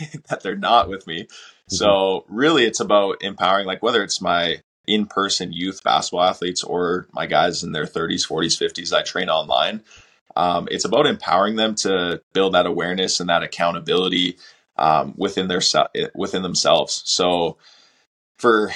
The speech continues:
Speaker 1: you know, with nutrition, for example, most people will sit down and have a meal and have no idea how many calories are in it, how many grams of carbs, fats, proteins. There's no awareness around that. So
Speaker 2: Mm-hmm.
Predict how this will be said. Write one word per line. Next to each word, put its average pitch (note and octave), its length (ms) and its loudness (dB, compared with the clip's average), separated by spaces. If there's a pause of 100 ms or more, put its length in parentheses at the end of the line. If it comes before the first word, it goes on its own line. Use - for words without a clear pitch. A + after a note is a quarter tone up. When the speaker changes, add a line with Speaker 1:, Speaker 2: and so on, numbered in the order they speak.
(580)
Speaker 1:
you G2+ 240 0
know, F#2+ 140 2
with F#2 260 -6
nutrition, G#2+ 540 -2
for F#2+ 120 -2
example, F2+ 460 -2
most A2 280 0
people C3+ 220 -4
will G2 80 0
sit A2 220 0
down G#2 260 4
and G2 80 -6
have F2 220 -2
a F#2+ 40 -4
meal F#2+ 460 -8
and G2+ 120 -10
have G#2 220 0
no B2 380 -2
idea G2 520 -2 (480)
how A#2 180 2
many A#2+ 180 -6
calories F#2+ 460 0
are F2+ 100 -4
in F#2 80 -8
it, F2+ 200 -8
how A2 160 -2
many A2 120 -2
grams F#2+ 320 -4
of - 80 -16
carbs, F2+ 400 2
fats, F#2 240 2
proteins. F2+ 340 -6
There's G#2 140 -4
no B2 140 4
awareness G#2 440 -2
around G#2+ 220 -2
that. B2 220 2 (200)
So G2 200 0
Speaker 2:
Mm-hmm. F#2+ 320 0